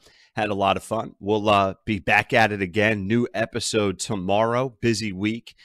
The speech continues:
as we get ready for Villanova, Michigan. Plenty of Sixers stuff to dive into. Plenty of, uh, conversation and updates in the futures market with the Phillies, the Eagles,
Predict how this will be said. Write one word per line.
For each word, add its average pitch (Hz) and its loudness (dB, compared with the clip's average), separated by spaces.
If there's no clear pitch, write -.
as 92 -6
we 101 -2
get 98 -2
ready 98 0
for 87 -4
Villanova, 90 2
Michigan. 117 0
Plenty 101 -6
of 85 -8
Sixers 120 -6
stuff - -4
to 101 -12
dive 104 0
into. 101 -4
Plenty 113 0
of, 98 0
uh, 87 -4
conversation 101 -2
and 85 -8
updates 95 -2
in 85 -8
the 76 -12
futures 98 -8
market 98 -4
with 85 -10
the - -18
Phillies, 104 -4
the 80 -8
Eagles, 98 -2